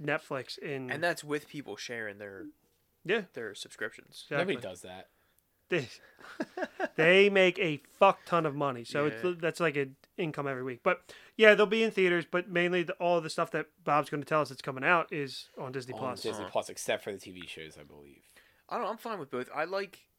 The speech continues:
Speaker 2: it. It
Speaker 1: Wait,
Speaker 2: depends
Speaker 1: what?
Speaker 2: on wh-
Speaker 3: No, except for the movies. I'm sorry.
Speaker 1: Okay.
Speaker 3: I, I went. Yeah,
Speaker 2: It
Speaker 3: I
Speaker 2: depends on what
Speaker 3: went
Speaker 2: it
Speaker 3: to
Speaker 2: is. Like,
Speaker 3: something
Speaker 2: if it,
Speaker 3: different.
Speaker 2: if it's a one-off, yeah, sure, ha-, have a movie. But if it's, like, something you wanna keep building on,
Speaker 1: I
Speaker 2: I, I,
Speaker 1: prefer
Speaker 2: I like the show.
Speaker 1: prefer the one-offs.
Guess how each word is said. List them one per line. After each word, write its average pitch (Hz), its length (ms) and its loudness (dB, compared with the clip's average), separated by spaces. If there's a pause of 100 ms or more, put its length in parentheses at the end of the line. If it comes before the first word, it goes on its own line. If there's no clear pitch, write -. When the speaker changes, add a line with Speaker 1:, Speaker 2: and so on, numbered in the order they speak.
Speaker 2:
it. 160 200 -10
It 170 100 -6
Speaker 1:
Wait, 170 100 8
Speaker 2:
depends 139 220 4
Speaker 1:
what? 190 100 2
Speaker 2:
on 180 80 -10
wh- - 720 -14
Speaker 3:
No, 175 80 12
except 165 260 8
for 170 60 -4
the 160 60 -2
movies. 120 320 -2
I'm 127 140 0
sorry. 113 200 4
Speaker 1:
Okay. 107 80 0
Speaker 3:
I, 120 380 6
I - 20 4
went. 117 260 0 (240)
Yeah, 104 240 -10
Speaker 2:
It 151 140 -6
Speaker 3:
I 214 40 0
Speaker 2:
depends 208 220 -2
on 202 120 0
what 170 140 -2
Speaker 3:
went 147 120 -4
Speaker 2:
it - 40 -2
Speaker 3:
to 139 40 0
Speaker 2:
is. 120 140 -8
Like, 123 120 -4
Speaker 3:
something 123 140 -8
Speaker 2:
if 123 60 -10
it, - 100 -18
Speaker 3:
different. 127 160 -12
Speaker 2:
if 139 120 -14
it's 139 140 -8
a 123 60 -6
one-off, 143 600 -6 (280)
yeah, 139 260 -8
sure, 123 280 -8
ha-, 120 180 -8
have 131 140 -10
a 135 40 -16
movie. 127 420 -12 (480)
But 123 120 -4
if 127 140 -8
it's, - 160 -10
like, 127 160 -4
something 131 300 -8
you 120 100 -10
wanna 123 160 -10
keep - 300 -12
building 120 320 -8
on, 147 220 -8
Speaker 1:
I - 20 4
Speaker 2:
I, 190 40 2
I, - 100 -6
Speaker 1:
prefer 156 600 0
Speaker 2:
I 131 60 -4
like 135 300 -4
the - 80 -16
show. 127 420 -6 (100)
Speaker 1:
prefer 226 360 4
the 165 80 -2
one-offs. 135 500 0